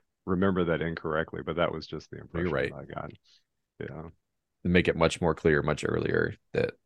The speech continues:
Speaker 1: Mm-hmm.
Speaker 2: she looks down upon the Bennets and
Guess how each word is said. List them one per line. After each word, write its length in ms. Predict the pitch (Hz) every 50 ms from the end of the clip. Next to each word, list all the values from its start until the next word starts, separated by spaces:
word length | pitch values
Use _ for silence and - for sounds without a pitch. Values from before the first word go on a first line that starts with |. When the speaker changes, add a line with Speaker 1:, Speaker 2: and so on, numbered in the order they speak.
| _ - 85
Speaker 1:
Mm-hmm. 140 | 80 85 80 80
Speaker 2:
she 320 | 80 - 80 69 58 - _ _ _ _ _ -
looks 260 | 82 80 78 - -
down 400 | - 71 62 69 71 71 76 78 -
upon 560 | - 76 76 - 78 73 73 73 73 78 - - - -
the 80 | - -
Bennets 560 | - 98 107 117 113 101 - - - - - -
and 560 | 78 71 71 71 71 73 73 71 69 -